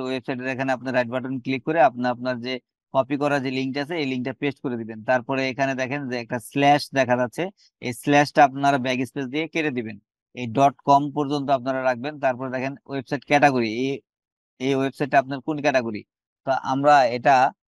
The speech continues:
আহ, যদি আপনার মুভি রিলেটেড হয়, তাহলে মুভি রিলেটেড দিবেন।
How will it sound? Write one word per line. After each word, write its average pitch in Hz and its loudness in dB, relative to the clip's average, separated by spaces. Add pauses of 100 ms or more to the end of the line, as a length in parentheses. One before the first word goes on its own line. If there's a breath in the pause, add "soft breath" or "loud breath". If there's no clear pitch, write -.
(180)
আহ, 127 2
যদি 143 -2
আপনার 143 0 (100)
মুভি 135 0 (100)
রিলেটেড 143 -2
হয়, 135 2
তাহলে 135 0
মুভি 131 -10
রিলেটেড 135 -6
দিবেন। 131 -6